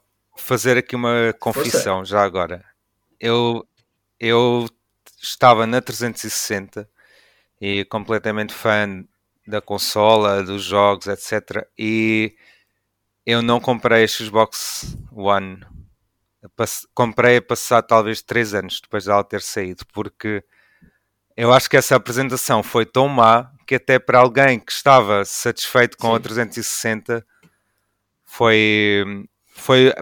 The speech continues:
Speaker 1: pá, foi muito duro. Eu acho que a comunicação e a forma como eles apresentaram ao público, eh,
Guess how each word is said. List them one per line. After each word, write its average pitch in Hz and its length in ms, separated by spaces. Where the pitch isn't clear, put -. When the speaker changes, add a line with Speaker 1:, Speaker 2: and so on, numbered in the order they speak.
Speaker 1:
pá, 127 140
foi 131 180
muito 135 260
duro. 101 240
Eu 110 100
acho 120 200
que 127 100
a 113 40
comunicação 117 960
e 101 380
a 101 80
forma 117 360
como 117 260
eles 117 480
apresentaram 107 920
ao 101 160
público, 101 640
eh, 98 640